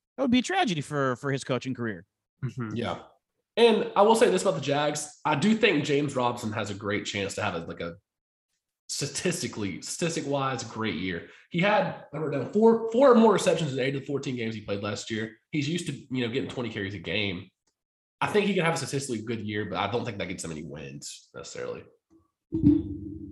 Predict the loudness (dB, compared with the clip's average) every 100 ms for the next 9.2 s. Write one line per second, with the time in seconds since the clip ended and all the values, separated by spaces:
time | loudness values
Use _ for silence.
0 | -10 2 6 6 4 2 6 8 8 6
1 | 6 6 6 6 6 4 2 0 0 -2
2 | 0 -2 2 2 2 2 2 2 -2 -2
3 | 0 0 0 -2 0 0 0 2 2 0
4 | -2 _ _ _ _ _ _ _ -20 -4
5 | 2 4 4 4 4 2 -2 -2 0 0
6 | 0 4 4 4 0 0 -2 2 4 6
7 | 4 4 0 -12 _ _ _ _ _ -12
8 | 2 6 8 6 2 _ _ -2 2 4
9 | 2